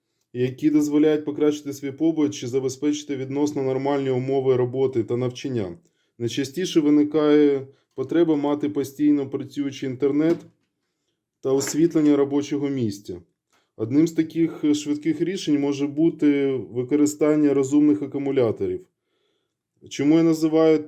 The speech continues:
ці акумулятори розумними? Тому що вони всередині мають ось такі схеми та плати. Зустріти ці акумулятори можна найчастіше в ноутбуках, але не тільки.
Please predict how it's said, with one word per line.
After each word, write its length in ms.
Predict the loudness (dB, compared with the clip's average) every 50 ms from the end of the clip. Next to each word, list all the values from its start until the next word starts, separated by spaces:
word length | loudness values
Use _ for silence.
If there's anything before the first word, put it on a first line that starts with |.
| -12
ці 180 | _ -4 -2 0
акумулятори 680 | 0 0 0 0 2 2 4 4 2 2 2 2 2 2
розумними? 600 | 2 2 2 0 0 2 2 2 0 0 -2 -4
Тому 260 | -4 -4 -4 -2 -2
що 160 | -2 -2 -2
вони 120 | 0 0 0
всередині 540 | 0 0 -2 0 0 0 2 2 2 2 2
мають 340 | 0 0 0 -2 -2 -4
ось 140 | -6 -8 -6
такі 280 | -8 -10 -10 -6 -8 -8
схеми 520 | -8 -8 -6 -2 -2 -2 -2 -2 -6 -10 -14 _ _ _ _ _ _ _ _ _ _ _ _
та 100 | _ -8
плати. 560 | -2 0 2 4 4 4 2 0 -4 -10 -12 -12 _ _ _ _ _ _ _ _ _ _ _ _ _ _ _ _ _ -10
Зустріти 1400 | -8 -6 -6 -6 -6 -6 -4 -4 -2 -4 -2 0 2 2 4 4 4 2 2 2 2 2 2 0 0 -4 -8 -12 -18
ці 160 | _ -6 -4
акумулятори 600 | -4 -2 -4 -4 -2 0 0 0 0 0 0 -2
можна 300 | 0 0 -2 0 0 -2
найчастіше 580 | -2 -2 -2 -4 -6 -6 -6 -6 -8 -6 -6 -4
в 60 | 0
ноутбуках, 600 | 2 2 2 0 0 -4 -6 -2 0 -2 0 0
але 180 | 0 0 2 2
не 140 | 2 2 0
тільки. 520 | 0 -4 -8 -8 -8 -8 -12 -18 -18